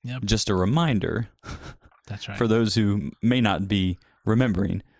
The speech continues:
Speaker 1: Thank you. That was
Speaker 2: that
Speaker 1: me.
Speaker 2: particular salute comes from the prisoner.
Speaker 1: I needed it. <laughs> I needed that reminder. Yep,
Speaker 2: That
Speaker 1: yep,
Speaker 2: is
Speaker 1: you're
Speaker 2: a,
Speaker 1: right.
Speaker 2: that is from the prisoner because, uh, uh, in the show The Prisoner with Patrick McGoohan, uh,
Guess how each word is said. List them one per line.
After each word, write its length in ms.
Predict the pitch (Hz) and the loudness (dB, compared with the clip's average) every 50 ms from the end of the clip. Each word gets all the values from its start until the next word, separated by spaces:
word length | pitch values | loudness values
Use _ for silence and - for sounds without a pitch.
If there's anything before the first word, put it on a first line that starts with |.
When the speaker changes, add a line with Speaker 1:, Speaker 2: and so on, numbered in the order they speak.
| _ _ _ | _ _ _
Speaker 1:
Thank 240 | - 127 127 117 - | -6 -6 -4 -4 -6
you. 80 | 113 104 | -6 -2
That 100 | 110 117 | 0 0
was 100 | 110 113 | 2 2
Speaker 2:
that 60 | - | 2
Speaker 1:
me. 100 | 123 113 | 0 0
Speaker 2:
particular 500 | 120 110 - 143 127 135 117 104 98 98 | 0 0 0 0 0 2 2 2 2 0
salute 500 | - - 104 113 151 147 110 90 - - | 0 -2 -2 0 0 0 0 0 -2 -2
comes 280 | - 110 98 98 92 | 0 0 0 0 0
from 180 | - - 98 95 | 0 0 0 0
the 80 | 95 - | 0 -2
prisoner. 560 | - - 139 104 82 80 - - 85 - _ _ _ _ - - | -2 -2 -2 -2 -4 -6 -6 -8 -8 -10 _ _ _ _ -2 0
Speaker 1:
I 80 | 143 | 0
needed 300 | 143 131 120 107 104 98 | 2 2 0 -4 -6 -10
it. 120 | 92 - - - _ _ _ _ | -12 -14 -16 -20 _ _ _ _
<laughs> 560 | - - - - - - - - - - - 190 - - 165 139 - - 139 - - 135 - - - - - - - - - - - | -6 -6 -6 -6 -8 -12 -12 -12 -10 -8 -6 -6 -6 -6 -6 -6 -6 -6 -6 -8 -6 -8 -8 -10 -12 -14 -16 -18 -18 -20 -16 -8 -6
I 80 | 117 127 | -4 -2
needed 240 | 127 123 117 113 | 0 0 -2 -2
that 120 | 107 107 107 107 | -2 -4 -4 -4
reminder. 400 | 104 104 101 98 98 92 95 - - | -6 -6 -8 -8 -10 -12 -14 -10 -8
Yep, 180 | 117 117 113 113 | -8 -6 -2 0
Speaker 2:
That 80 | 110 | 2
Speaker 1:
yep, 80 | 110 104 | 2 2
Speaker 2:
is 120 | 110 107 110 | 2 2 2
Speaker 1:
you're 80 | 107 | 2
Speaker 2:
a, 100 | 104 101 98 | 2 2 2
Speaker 1:
right. 80 | 82 | 2
Speaker 2:
that 160 | 104 107 98 101 | 2 2 2 0
is 100 | 98 - | -2 -2
from 160 | - 110 104 | 0 0 0
the 60 | 101 | 0
prisoner 460 | - - - 127 123 120 123 113 113 110 | 0 0 0 0 0 0 0 0 0 0
because, 560 | 101 110 - - 98 95 92 92 87 - - | -2 -2 -2 0 2 2 2 0 0 -2 -2
uh, 300 | 90 90 87 87 87 90 - _ _ _ _ _ _ _ _ _ _ _ _ _ _ _ - _ - | -2 0 0 0 -2 -4 -6 _ _ _ _ _ _ _ _ _ _ _ _ _ _ _ -20 _ -6
uh, 260 | 90 92 85 85 - - | -4 -2 -2 -2 -4 -2
in 360 | - 104 98 92 92 92 92 | -2 0 0 2 0 0 0
the 80 | 92 95 | 0 -2
show 260 | - - 107 98 95 | 0 0 0 0 0
The 100 | 87 90 | 0 -2
Prisoner 380 | - - 127 120 110 110 104 101 | -2 -2 0 0 2 2 2 2
with 140 | 98 92 | 2 2
Patrick 340 | - 107 98 95 - - 73 | 2 0 0 0 -2 -4 -4
McGoohan, 540 | 90 90 90 - 104 104 101 95 92 92 90 - _ _ _ _ _ _ _ _ _ _ - - | -4 -4 -2 0 0 2 2 0 0 -2 -4 -8 _ _ _ _ _ _ _ _ _ _ -16 -12
uh, 440 | - 82 82 82 82 78 78 - | -10 -8 -6 -6 -6 -6 -6 -8